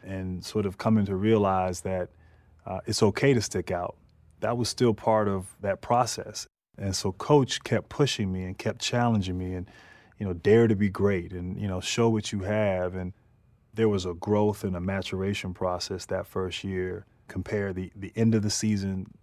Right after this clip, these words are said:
with the beginning of the season, I think mentally I became more comfortable with doing what I do and showcasing my talents.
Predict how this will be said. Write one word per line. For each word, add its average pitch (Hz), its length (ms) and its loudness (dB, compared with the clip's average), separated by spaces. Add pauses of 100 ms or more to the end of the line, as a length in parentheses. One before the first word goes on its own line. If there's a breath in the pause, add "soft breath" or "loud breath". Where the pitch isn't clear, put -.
(140)
with 101 180 -8
the - 60 -8
beginning 107 420 4
of 90 80 0
the 87 100 -6
season, 90 540 -8 (180)
I 95 60 -10
think 95 220 -4
mentally 92 560 4 (140)
I 92 260 -2
became 101 500 -2
more 95 200 2
comfortable 87 720 -2 (240)
with 92 420 -6 (280)
doing 107 320 4
what 101 120 0
I 95 120 2
do 110 300 -6 (200)
and 95 100 -6
showcasing 98 540 -4
my 90 140 -6
talents. 107 540 -8